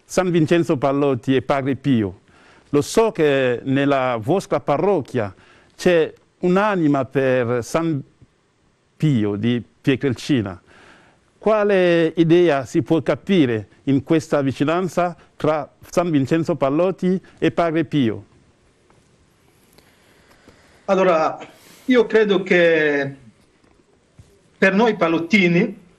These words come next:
Speaker 2: eh, Pallotti ha pensato che, eh, il, il Dio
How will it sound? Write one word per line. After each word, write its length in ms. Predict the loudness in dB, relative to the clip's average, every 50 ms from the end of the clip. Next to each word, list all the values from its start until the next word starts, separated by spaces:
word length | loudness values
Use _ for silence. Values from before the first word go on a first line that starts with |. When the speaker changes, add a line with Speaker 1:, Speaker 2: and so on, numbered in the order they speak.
| _ _ _ _ _ _ _ _ _ _ _ _ _ _
Speaker 2:
eh, 1120 | 0 0 2 2 2 2 2 2 0 0 0 0 0 2 2 2 2 0 0 0 0 -2 -4 -6 -14 -20 _ _ _ _ _ _ _ _ _ _ _ _ _ _ _ _ _ _ _ _ _ _ _ _ _ _ _ _ _ _ _ _ _ _ _ _ _ _ _ _ _ _ _ _ _ _ _ _ _ _ _ _ _ _ _ _ _ _ _ _ _ _ _ _ _ _ _ _ _ _ _ _ _ _ _ _ _ _ _ _ _ _ _ _ _ _ -2
Pallotti 520 | 0 2 4 4 2 2 0 0 0 0
ha 80 | 2 2
pensato 600 | 0 -2 -2 0 0 0 0 0 -2 -2 -4 -2
che, 420 | 0 0 0 2 2 0 -2 -2 -4 -6 -8 _ _ _ _ _ _ _ _ _ _ _ _ _ _ _ _
eh, 500 | 0 2 4 4 4 2 2 0 -2 -2 0
il, 440 | 2 4 4 6 4 4 2 0 0
il 200 | 0 0 0 0
Dio 460 | 2 4 4 4 4 2 0 -4 -10